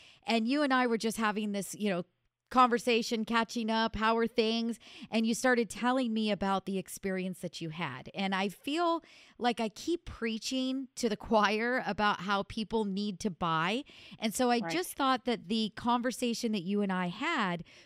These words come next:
Speaker 1: was really, really important for people to hear. And I wanted them to hear it directly from you. I kinda gave a little bit of a rundown in last week's show, kind of preempting today's show.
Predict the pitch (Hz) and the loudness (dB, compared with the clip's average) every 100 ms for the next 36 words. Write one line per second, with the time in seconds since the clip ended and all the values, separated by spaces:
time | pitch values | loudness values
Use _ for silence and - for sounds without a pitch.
0 | - 240 196 185 254 262 262 247 180 233 | -2 -2 0 -2 0 0 -2 -4 -2 -2
1 | 226 214 202 208 196 190 - - 202 - | 0 -2 -4 -2 -2 -4 -8 -8 -6 -6
2 | 170 175 156 160 151 185 202 247 294 247 | -6 -6 -6 -4 -2 -2 0 0 0 -2
3 | 233 220 - 208 208 190 175 180 - 190 | -2 -4 -4 -4 -4 -4 -4 -4 -6 -10
4 | - 175 156 151 170 175 247 381 - - | -6 -6 -6 -4 0 0 0 -4 -12 -20
5 | - - 214 - 381 403 311 277 254 247 | -10 -6 -2 0 0 0 0 0 2 2
6 | 254 254 233 226 208 208 226 214 208 190 | 4 2 2 2 2 2 2 2 0 -2
7 | 180 180 190 196 208 - - 196 175 190 | -2 -4 -4 -4 -4 -4 -2 2 2 2
8 | 196 208 180 170 - - 240 220 196 208 | -2 -2 -2 -4 -6 -2 0 2 2 0
9 | 190 220 208 202 208 175 180 - 247 277 | 0 -2 -2 -2 -2 -2 -2 0 2 2